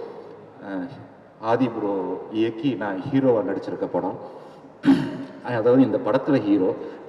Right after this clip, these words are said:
அஹ், ரெவல்யூஷன் ஸ்டார் விசிகாந்த் அப்படிங்கிற ஒரு கேரக்டர். அஹ், ரொம்ப சந்தோஷமா இருக்கு. ஏன்னா, நான் இந்த ஸ்டேஜில் நிக்கிறது காரணம்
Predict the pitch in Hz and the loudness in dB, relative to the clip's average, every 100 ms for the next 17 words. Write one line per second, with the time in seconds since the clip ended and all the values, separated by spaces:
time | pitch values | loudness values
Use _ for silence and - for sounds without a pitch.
0 | - 98 92 92 87 85 - 110 123 147 | -4 0 0 0 -2 -6 0 4 8 10
1 | 139 107 101 - 104 98 107 135 - 104 | 8 4 -2 0 0 0 -2 -2 -4 -6
2 | 87 - 101 95 95 90 90 87 92 95 | -6 -6 -2 2 2 2 -2 -2 -2 0
3 | 92 - - - - - - - - - | 0 -2 -6 -8 -16 -18 -18 -20 -20 -16
4 | 101 101 117 156 123 135 156 151 135 113 | -6 4 8 8 10 8 8 8 6 6
5 | 95 110 107 104 110 123 123 101 90 87 | 4 2 2 0 0 0 -2 -2 -6 -8
6 | - - - - 127 139 131 147 175 165 | -12 -18 -10 4 8 10 8 6 6 6
7 | 147 127 131 139 123 123 117 123 127 120 | 6 4 4 2 2 2 0 0 -2 -2